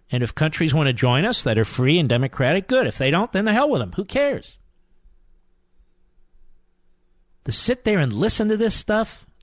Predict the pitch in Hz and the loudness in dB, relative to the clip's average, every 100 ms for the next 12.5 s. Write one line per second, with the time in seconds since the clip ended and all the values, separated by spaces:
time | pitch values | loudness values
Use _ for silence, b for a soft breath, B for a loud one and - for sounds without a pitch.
0 | _ - 170 220 208 143 175 208 190 135 | _ -2 0 2 0 0 0 2 0 0
1 | 170 190 185 123 160 190 208 - b b | 0 0 0 0 0 0 -4 -10 b b
2 | b b b b b - 208 196 190 175 | b b b b b -4 0 2 0 0
3 | 233 226 214 196 143 156 175 156 127 131 | -2 -2 0 2 2 2 2 -2 -2 -2
4 | 120 104 135 123 120 113 113 139 135 120 | -2 -2 0 0 0 0 0 -2 0 0
5 | 135 104 107 139 139 95 69 - - - | 0 0 0 0 -2 -6 -8 -10 -12 -14
6 | - _ - - _ - - - 113 110 | -20 _ -20 -20 _ -20 -12 -2 0 2
7 | 117 - 143 117 120 139 - 139 107 - | 0 0 2 4 2 2 0 -2 -2 -4
8 | 107 - 107 92 113 113 110 131 117 b | -4 0 0 0 -2 -2 0 0 0 b
9 | b - 135 165 156 156 151 139 127 127 | b -2 0 2 2 2 2 0 -2 0
10 | 143 147 120 123 b b b b - 117 | 0 0 -2 -8 b b b b -6 -2
11 | 123 110 135 127 127 - 127 131 131 - | 0 2 2 2 0 0 0 0 -2 -8
12 | - 185 170 120 76 | -4 -4 -2 -2 -4